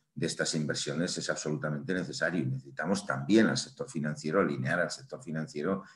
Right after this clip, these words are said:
en esa dirección. Eh, la clave es qué estímulos se van a poner para que todas se alineen en esa dirección, por un lado,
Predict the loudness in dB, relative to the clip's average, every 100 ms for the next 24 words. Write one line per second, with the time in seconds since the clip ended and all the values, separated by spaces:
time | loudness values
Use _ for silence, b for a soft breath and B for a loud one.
0 | _ -4 0 2 2 -2 -2 0 0 -4
1 | b b b _ 0 4 6 4 2 -6
2 | -4 6 6 10 10 12 12 12 10 6
3 | -2 -16 _ 6 8 12 12 12 12 12
4 | 8 6 6 6 8 8 6 6 4 6
5 | 4 8 8 8 6 4 4 4 4 4
6 | 4 2 0 0 -2 0 2 2 0 -2
7 | 6 8 10 8 2